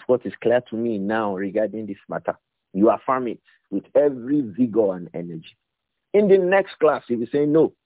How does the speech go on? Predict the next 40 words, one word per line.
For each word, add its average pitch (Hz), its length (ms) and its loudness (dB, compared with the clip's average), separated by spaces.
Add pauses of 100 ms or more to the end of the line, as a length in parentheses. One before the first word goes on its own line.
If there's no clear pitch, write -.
(680)
that 135 240 2
view, 135 440 0
I 101 60 -6
have 90 300 -6
found 135 280 0
out 110 120 0
that 95 140 -6
it 85 120 -16
is - 180 -20
wrong." 82 300 -4 (320)
There 107 120 0
is 110 140 -6
no 151 180 -4
blame 104 380 -2
about 82 420 -6
this. - 140 -14 (920)
This - 140 -4
is 95 160 -4
how 104 240 2
knowledge 98 400 2
is. 82 160 -6 (720)
You, 90 140 2
s-, - 180 -8
you 95 180 4
have 131 240 0
a 127 100 2
view. 139 320 0 (720)
Tomorrow 165 480 6
you 131 160 0
can 95 320 -6
change 127 240 0
that 101 160 -2 (120)
view. 95 220 -8 (840)
Tomorrow 190 360 4
you 170 100 6
can 113 300 -10
change 170 200 -2
it - 180 -8
again. 107 280 -10
This 156 140 -4